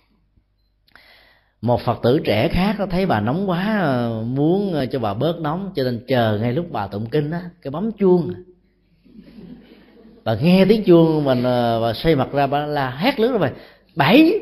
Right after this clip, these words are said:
mày không biết điều gì hết trơn. Tao đang tâm sự với Phật. Mày muốn gì nữa, lát nữa hãy gọi điện thoại cho tao sao?" Cốc, cốc, cốc, Nam Mô A Di Đà Phật, Nam Mô A Di Đà Phật, Nam Mô A Di Đà Phật.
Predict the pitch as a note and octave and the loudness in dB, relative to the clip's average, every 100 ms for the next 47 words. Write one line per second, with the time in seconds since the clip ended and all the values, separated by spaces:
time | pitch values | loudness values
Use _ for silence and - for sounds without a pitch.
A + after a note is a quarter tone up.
0 | - A3 G#3+ - A#3 G#3+ A3+ C4 B3+ B3+ | -2 0 0 4 10 10 10 6 4 2
1 | G#3+ - - - - F3 G#3+ A3+ A3+ A3+ | 0 -10 -20 -16 -8 -2 2 4 4 2
2 | A3 D#3+ G#3+ B3+ D#3 - - _ _ - | 4 4 2 0 -4 -6 -20 _ _ -4
3 | C3 F3 E4+ - F#3+ G3 G#3 G3 A#3+ E3 | 2 6 6 8 6 6 4 2 2 2
4 | D#3 D#3 A#2 A#2+ G#2+ A#2+ C3+ B2 A2 A#2 | 2 2 2 0 0 -2 -2 -4 -4 -8
5 | A#2 - _ _ _ - - _ _ _ | -12 -20 _ _ _ -20 -20 _ _ _
6 | _ _ _ _ _ C#4+ C#4+ C#3+ - - | _ _ _ _ _ -14 -6 -6 -6 -6
7 | C#3+ C#3 - D#3 D3+ B2+ A2+ A2+ A2 A2 | -4 -4 0 0 0 -2 -2 0 0 0
8 | A2 F#2+ F2+ G#2+ G#2+ A2 A2 G2+ G2 G#2 | -2 -6 -6 -6 -4 -2 -2 -4 -6 -8
9 | G#2 G#2+ F#2 | -6 -6 -6